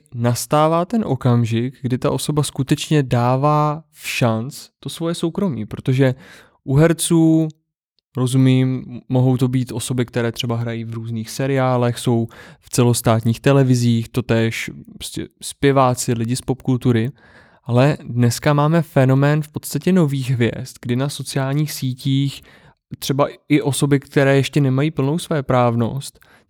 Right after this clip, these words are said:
mají desítky tisíc, eh, sledujících a spoustu z těch informací o jejich soukromí vlastně proniká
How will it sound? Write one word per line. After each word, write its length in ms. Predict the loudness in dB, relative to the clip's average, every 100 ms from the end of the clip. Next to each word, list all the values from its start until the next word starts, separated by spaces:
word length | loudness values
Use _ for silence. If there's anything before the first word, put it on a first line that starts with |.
| 0
mají 200 | 0 2
desítky 640 | 2 2 0 -8 -6 -8
tisíc, 800 | -2 -4 -2 -2 -2 -2 -4 -8
eh, 280 | -2 2 2
sledujících 840 | 0 0 2 2 0 -4 -6 -2 -2
a 120 | -2 -6 -20
spoustu 440 | -6 -6 -4 -8
z 100 | -4
těch 180 | -4 -2
informací 680 | -2 0 2 2 0 0 0
o 80 | 2
jejich 180 | 0
soukromí 460 | -2 -4 0 0 2
vlastně 340 | 0 -2 -4
proniká 760 | 0 0 0 0 -2 -2 -4